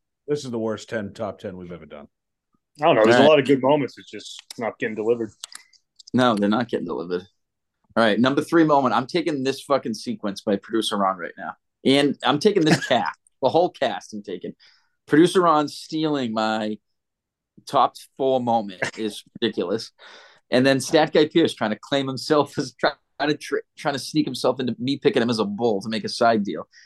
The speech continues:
Speaker 3: Um, those are my, that's my top three moment of this year. Uh, just the cast has shown its true colors on the final day. They know they're not gonna be heard in a while ar-, across the region, across the country. Um, they're both trying to make names for themselves.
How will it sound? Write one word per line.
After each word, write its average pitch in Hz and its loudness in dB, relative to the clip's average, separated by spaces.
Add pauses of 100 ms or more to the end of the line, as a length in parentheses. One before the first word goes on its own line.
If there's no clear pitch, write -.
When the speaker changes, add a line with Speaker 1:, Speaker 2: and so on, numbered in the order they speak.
(240)
Speaker 3:
Um, 101 2
those 127 2
are 147 -2
my, 135 2
that's 123 -2
my 135 2
top 120 0
three 117 -2
moment 101 -4
of 85 -16
this - -12
year. 80 -6 (260)
Uh, 98 4
just - -2 (1040)
the - 2
cast 139 2
has 156 2
shown 156 4
its 117 0
true 180 2
colors 143 2
on 117 -6
the 117 -8
final 120 -4
day. 110 -4 (260)
They 120 -4
know 143 4
they're 143 4
not 135 0
gonna 147 -6
be 139 -2
heard 120 -2
in 123 -8
a 120 -4
while 120 -2
ar-, 117 -8
across 123 0
the 117 -6
region, 113 -2
across 120 -2
the 117 -12
country. 143 0 (720)
Um, 110 0 (300)
they're 120 0
both 123 0
trying 127 -2
to 117 -4
make 117 -2
names 113 -4
for 117 -8
themselves. 110 0